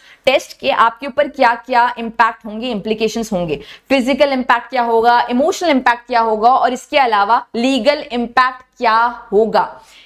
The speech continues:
इसके अलावा ये कंसेंट रिकॉर्ड किया जाएगा जुडिशियल मजिस्ट्रेट के द्वारा।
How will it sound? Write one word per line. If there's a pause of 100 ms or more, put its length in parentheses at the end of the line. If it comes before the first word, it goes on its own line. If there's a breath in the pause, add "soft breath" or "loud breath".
इसके
अलावा
ये
कंसेंट
रिकॉर्ड
किया
जाएगा
जुडिशियल
मजिस्ट्रेट
के
द्वारा।